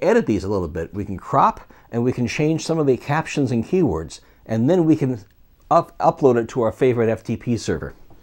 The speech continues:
So, let me do that. Now, the first thing you should know about caption and keywording is you can save an awful lot of time by preloading the event and the date and the copyrights and all that to the camera ahead of time.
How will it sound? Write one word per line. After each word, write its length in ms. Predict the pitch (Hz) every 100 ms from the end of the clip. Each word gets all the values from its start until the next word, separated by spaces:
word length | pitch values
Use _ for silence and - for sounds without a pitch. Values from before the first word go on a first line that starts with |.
| - - - - -
So, 760 | - - - 208 240 107 - - _ _ -
let 160 | 127 156
me 60 |
do 160 | 131 135
that. 400 | 117 92 78 -
Now, 100 | 131
the 80 | 135
first 260 | 247 262
thing 120 | 233 180
you 100 | 165
should 180 | 147
know 100 | 139 135
about 260 | 117 104
caption 360 | - 139 - 135
and 160 | 107
keywording 460 | 98 151 147 165 151
is 140 | 107
you 80 | 147
can 200 | 151 123
save 360 | - - 156 127
an 80 | 120
awful 280 | - 175 -
lot 200 | 131 127
of 80 | 110
time 360 | 131 127 95 92 - - -
by 140 | 113
preloading 760 | - - 262 233 175 120 95 -
the 140 | 117 110
event 480 | 98 139 170 - -
and 140 | 110 98
the 60 |
date 400 | 98 175 170 170
and 280 | - 101 95
the 60 | -
copyrights 580 | - 214 185 165 127 131
and 100 | -
all 240 | 202 254
that 300 | 190 160 - - - -
to 180 | 277
the 120 | 262 233
camera 440 | - 208 190 180
ahead 300 | 151 165 254
of 100 | 190
time. 360 | - 92 78